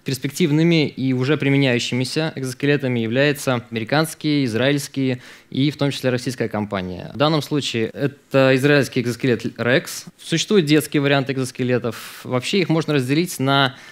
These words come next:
два различных типа. А, замещающие и помогающие, скажем так. То есть первый экзоскелет, он просто позволяет человеку парализованному ходить. Второй тип экзоскелетов, он позволяет восстановить утра-, утраченную моторику. Это очень важно для спинальных травм, когда есть,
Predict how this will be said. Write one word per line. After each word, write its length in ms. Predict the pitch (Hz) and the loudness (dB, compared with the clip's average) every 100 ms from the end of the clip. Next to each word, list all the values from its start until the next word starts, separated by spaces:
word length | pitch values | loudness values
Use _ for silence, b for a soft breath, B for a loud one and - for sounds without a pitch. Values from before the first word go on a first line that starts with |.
| B | B
два 240 | 110 120 160 | -4 0 2
различных 440 | 135 135 - 123 | 2 0 -4 -6
типа. 420 | - 110 90 - - | -6 -6 -8 -10 -10
А, 340 | 104 104 104 | -6 -4 -2
замещающие 960 | 117 139 - 208 196 - 156 143 123 - | 0 0 2 4 2 0 2 2 0 -6
и 380 | - 156 165 160 - | -4 2 2 2 0
помогающие, 560 | 139 135 131 123 101 - | 2 4 4 4 2 -4
скажем 300 | - 98 98 | -10 -8 -8
так. 240 | 92 80 | -8 -10
То 100 | - | -10
есть 180 | 78 - | -12 -8
первый 300 | - 165 139 131 _ - | -2 0 0 -4 _ -6
экзоскелет, 500 | 127 127 - 139 135 | -4 -4 0 0 0
он 120 | 139 | -2
просто 460 | 139 135 - 104 - | -2 -2 -2 -4 -4
позволяет 460 | - 127 143 143 113 | -2 2 4 4 2
человеку 460 | - 123 131 117 110 | 0 0 2 0 -2
парализованному 640 | 113 120 120 117 104 98 | -2 -2 0 0 0 -2
ходить. 520 | - 107 104 - - - | -4 -4 -4 -8 -10 -10
Второй 400 | - 131 196 - - - | -2 0 2 0 -8 -8
тип 220 | 160 156 | -6 -4
экзоскелетов, 500 | 143 135 147 139 - | -4 -2 -2 -2 -4
он 180 | 151 175 | -4 -2
позволяет 560 | 123 120 123 147 139 - | 0 0 2 4 2 -2
восстановить 440 | 123 - 143 156 | -2 2 2 0
утра-, 180 | - 123 | -4 -6
утраченную 420 | 123 123 131 - 117 | -4 -2 -2 -2 -2
моторику. 440 | 113 113 95 - | 0 -2 -2 -4
Это 160 | 160 131 | -4 -4
очень 200 | 120 120 | -4 -2
важно 320 | 131 127 110 | -2 -2 -4
для 280 | 104 110 98 | -2 -2 -2
спинальных 480 | - 127 180 165 - | -4 -2 0 -2 0
травм, 360 | 147 127 110 - | 0 0 -4 -4
когда 280 | 120 120 131 | -2 4 4
есть, 520 | 120 135 120 - | 4 2 2 -2